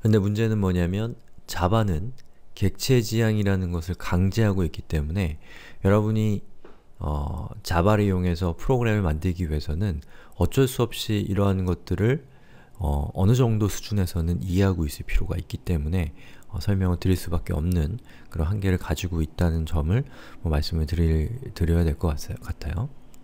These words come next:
그래서 이러한 것들은 프로그래밍을 어렵게 하려고 만드는 것이 아니라 오히려 자유롭게,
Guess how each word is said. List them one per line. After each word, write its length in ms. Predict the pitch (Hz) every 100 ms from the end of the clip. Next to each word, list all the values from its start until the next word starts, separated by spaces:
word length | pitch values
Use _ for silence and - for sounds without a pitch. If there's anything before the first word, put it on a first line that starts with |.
| - - - - - - - -
그래서 400 | - 117 127 120
이러한 360 | 117 127 135 131
것들은 720 | 123 - - 113 120 120 117 - - - - - - - - - - - - - - - -
프로그래밍을 640 | - 160 139 135 123 113 107
어렵게 420 | - 98 147 -
하려고 300 | 117 104 92
만드는 380 | 90 76 76 82
것이 240 | 80 76 104
아니라 460 | 71 73 95 78 - - - -
오히려 540 | - 95 107 110 107 - - - -
자유롭게, 840 | - 92 117 120 107 - 87 73